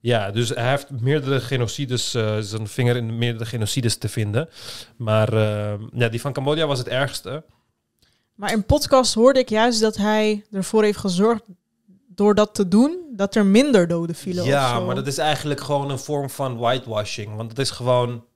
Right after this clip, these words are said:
Speaker 1: ehm, er is een, een soort van atoombom goed praten om te zeggen dat, dat, dat ervoor heeft gezorgd dat het m-, minder doden, eh, heeft veroorzaakt. Maar dat is gewoon een verhaal wat je jezelf vertelt. Want uiteindelijk is daar letterlijk nul bewijs voor.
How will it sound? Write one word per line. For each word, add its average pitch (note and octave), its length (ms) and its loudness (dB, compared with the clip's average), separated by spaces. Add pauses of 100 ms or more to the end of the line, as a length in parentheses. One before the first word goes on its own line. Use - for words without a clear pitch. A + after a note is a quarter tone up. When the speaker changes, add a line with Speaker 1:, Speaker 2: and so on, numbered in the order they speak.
(120)
Speaker 1:
ehm, A2+ 460 -2 (920)
er C3+ 100 0
is G3+ 100 4
een, G3 180 -4
een B2+ 80 -4
soort F#3 360 2
van D#3 200 4
atoombom D3 480 4
goed A#2 260 -6
praten A#2+ 400 2
om B2 140 -4
te A2+ 80 -4
zeggen A2 380 -4
dat, G#2+ 80 -10
dat, G#2+ 160 -6
dat G#2+ 180 -8
ervoor G#2 360 -4
heeft G#2+ 140 0
gezorgd A2+ 300 0
dat A2+ 120 2 (100)
het - 20 -10 (200)
m-, A2+ 100 -6
minder G#2+ 280 0
doden, G#2+ 480 0
eh, G#2+ 140 -10
heeft G2 300 -10
veroorzaakt. G#2+ 580 -4
Maar G#2+ 320 0 (220)
dat A2+ 120 -4
is A2 80 2
gewoon C3 160 0
een B2 60 -2
verhaal A#2 360 0
wat A#2+ 240 -4
je B2+ 100 -6
jezelf A2+ 300 -2
vertelt. A2 360 -2
Want G#2 120 -10
uiteindelijk A2+ 400 -2
is G2+ 60 -6
daar A2 140 0
letterlijk A2 300 -4
nul G#2+ 200 -2
bewijs G#2+ 360 -8
voor. - 240 -14